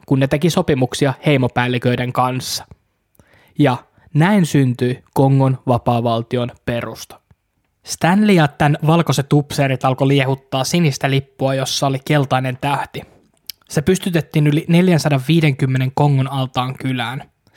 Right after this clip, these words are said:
Sopimuksissa, joita tarjottiin heimopäälliköille, annettiin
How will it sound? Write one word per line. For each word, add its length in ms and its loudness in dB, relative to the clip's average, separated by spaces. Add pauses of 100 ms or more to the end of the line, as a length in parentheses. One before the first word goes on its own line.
(160)
Sopimuksissa, 840 0
joita 260 0
tarjottiin 540 0
heimopäälliköille, 880 0 (340)
annettiin 480 0